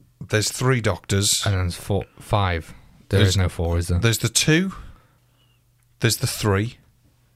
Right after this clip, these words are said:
Speaker 1: There's the Five.
Speaker 2: Yeah. And then the fiftieth.
Speaker 1: All.
Speaker 2: <laughs> Okay.
Speaker 1: A few. So, yeah,
Speaker 2: More than one.
Speaker 1: we're gonna do the Time Warrior.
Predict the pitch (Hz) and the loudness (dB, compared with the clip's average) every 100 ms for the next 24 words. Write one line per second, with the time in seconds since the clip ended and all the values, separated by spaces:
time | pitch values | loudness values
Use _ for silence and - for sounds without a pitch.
0 | _ _ - 98 101 - 101 82 87 - | _ _ -4 -2 -2 -2 -2 -2 -4 -10
1 | - - - 87 - _ _ _ _ _ | -16 -12 -4 -4 -4 _ _ _ _ _
2 | _ _ _ _ _ _ _ _ _ _ | _ _ _ _ _ _ _ _ _ _
3 | _ _ _ _ _ _ _ _ _ - | _ _ _ _ _ _ _ _ _ -4
4 | 90 82 - _ _ - - - - 80 | -2 -2 -4 _ _ -14 -6 -6 -6 -8
5 | - - _ _ _ _ _ _ _ _ | -8 -20 _ _ _ _ _ _ _ _
6 | - 95 85 - - - - - - _ | -4 -2 -4 -12 -10 -6 -4 -6 -16 _
7 | _ _ _ - - - - - 95 82 | _ _ _ -20 -12 -4 -4 0 -2 -2
8 | - _ _ - - - - 117 104 104 | -14 _ _ -20 -20 -6 2 4 4 4
9 | 104 101 87 80 127 143 143 135 127 127 | 4 2 2 0 2 2 4 2 0 -2
10 | - 131 113 104 90 92 101 | 0 2 0 -2 0 2 0